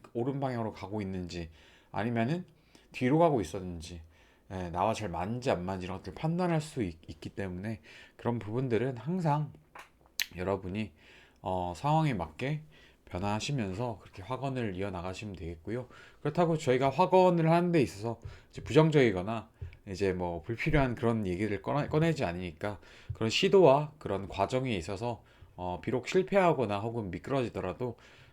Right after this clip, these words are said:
'아, 나와 맞지 않는구나.'라는 판단을 할 수 있고 피드백이 온다라는 부분에서 저는 긍정학원이 굉장히 중요한 부분이라고 생각을 합니다.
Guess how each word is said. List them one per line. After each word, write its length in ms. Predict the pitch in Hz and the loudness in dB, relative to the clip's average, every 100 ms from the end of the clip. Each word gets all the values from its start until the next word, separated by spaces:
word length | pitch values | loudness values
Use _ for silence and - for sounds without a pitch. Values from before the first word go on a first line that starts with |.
| - | 2
'아, 180 | 113 | 4
나와 260 | 110 101 151 | 8 10 10
맞지 300 | 131 117 - | 8 4 2
않는구나.'라는 920 | - 90 110 170 160 156 135 123 113 | 2 0 0 2 2 2 2 0 -4
판단을 500 | - 202 208 208 165 | -6 -4 0 2 2
할 100 | 160 | -2
수 160 | 156 131 | -2 -2
있고 240 | 101 - | -2 -6
피드백이 480 | - 180 196 202 131 | -8 -2 4 4 4
온다라는 560 | 92 92 104 104 98 98 | 0 0 -2 -2 -4 -10
부분에서 560 | - 95 98 87 113 110 | -12 -10 -8 -8 -10 -10
저는 200 | 95 90 | -12 -10
긍정학원이 800 | 98 92 104 120 123 120 135 120 - - - - | -8 -8 -8 -8 -6 -6 -6 -10 -18 -20 -20 -14
굉장히 500 | - 110 131 117 120 | -4 0 2 2 -2
중요한 400 | - - 95 98 | -4 -2 0 0
부분이라고 480 | 87 87 85 82 80 | -4 -6 -6 -6 -8
생각을 320 | 104 101 87 | -8 -10 -8
합니다. 340 | 110 120 98 | -8 -6 -8